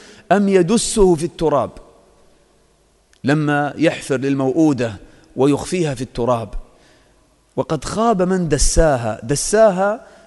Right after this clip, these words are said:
بالكفر، دساها بمعصية الله. وهذا اللفظ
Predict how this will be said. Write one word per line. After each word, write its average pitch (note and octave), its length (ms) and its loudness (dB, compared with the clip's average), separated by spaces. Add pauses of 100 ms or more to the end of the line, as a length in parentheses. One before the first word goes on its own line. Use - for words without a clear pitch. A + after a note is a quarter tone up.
بالكفر، D3 520 2 (380)
دساها G3+ 640 2
بمعصية E3 680 0
الله. C3 440 -2 (1300)
وهذا C3 800 0 (840)
اللفظ D#3+ 440 2